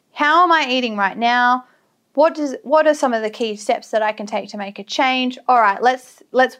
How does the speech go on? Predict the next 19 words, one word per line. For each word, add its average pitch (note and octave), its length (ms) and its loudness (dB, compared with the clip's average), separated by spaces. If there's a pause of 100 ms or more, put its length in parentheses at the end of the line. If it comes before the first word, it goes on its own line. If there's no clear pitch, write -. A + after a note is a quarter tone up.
(120)
set A#3 380 -4
this D#4 180 0
goal, A#3+ 540 2
um, G3+ 580 -4 (540)
and G#3+ 240 -8
which A3 200 -6
will G#3+ 100 -2
require G#3 300 -2
these D4+ 220 -4
behaviours. A3 580 -2 (180)
Yep, D#4 280 -2
I'm B3 160 -4
fairly G#3+ 240 0
confident G#3+ 480 -8
I G#3 120 -10
can G#3 120 -12
do G#3+ 140 -8
those G3+ 180 -6
behaviours." G3 680 -8